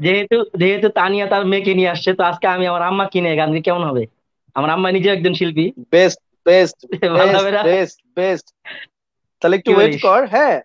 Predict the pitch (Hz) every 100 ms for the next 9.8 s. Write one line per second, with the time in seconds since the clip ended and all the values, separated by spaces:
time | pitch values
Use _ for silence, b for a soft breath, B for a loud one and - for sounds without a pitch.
0 | - 156 156 185 185 147 175 196 _ _
1 | 151 156 160 165 151 147 185 - - 151
2 | 170 185 180 165 180 156 156 165 180 160
3 | 156 175 190 185 175 180 277 262 - _
4 | 143 156 165 175 165 220 180 185 202 202
5 | 175 185 190 185 175 156 170 202 175 196
6 | 220 277 _ _ _ _ 175 190 208 185
7 | 202 202 190 - 220 214 147 - 156 208
8 | 180 208 214 185 180 175 190 202 175 165
9 | 156 185 190 175 147 - 208